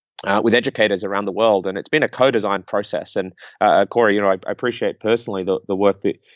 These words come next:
you've, uh, done, uh, alongside me and my team to, to try to think through how do we take some of the theoretical ideas and, and make it live in the real world. Um, so basically, here's the answer.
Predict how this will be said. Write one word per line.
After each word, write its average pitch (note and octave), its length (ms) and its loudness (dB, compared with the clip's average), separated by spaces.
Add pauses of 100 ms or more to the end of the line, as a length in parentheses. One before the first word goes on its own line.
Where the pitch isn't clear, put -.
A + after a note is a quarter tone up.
(100)
you've, C3+ 480 4
uh, G#2 220 2
done, G2+ 400 0 (340)
uh, G2+ 240 4
alongside G#2+ 540 2
me G#2+ 160 -2
and G2+ 120 -2
my G2 140 0
team A#2 540 -4
to, F#2+ 160 -2
to - 160 -6
try D3+ 180 2
to A#3 80 2
think - 240 -4
through A#2+ 380 2
how A#2+ 140 2
do F3 60 2
we C3 100 2
take B2+ 260 0
some A2+ 180 -6
of F#2+ 80 -6
the F#2+ 60 0
theoretical A#2+ 560 0
ideas F2+ 440 0
and, F2 180 -8
and F#2+ 160 -6
make A2+ 200 0
it - 80 2
live G2+ 260 2
in F#2 120 -4
the F2 100 -10
real F2+ 200 -4
world. F#2+ 400 2 (500)
Um, B2 260 0 (420)
so - 280 2 (260)
basically, G#3 420 0
here's E3 240 0
the D3+ 140 -4
answer. A2 600 -4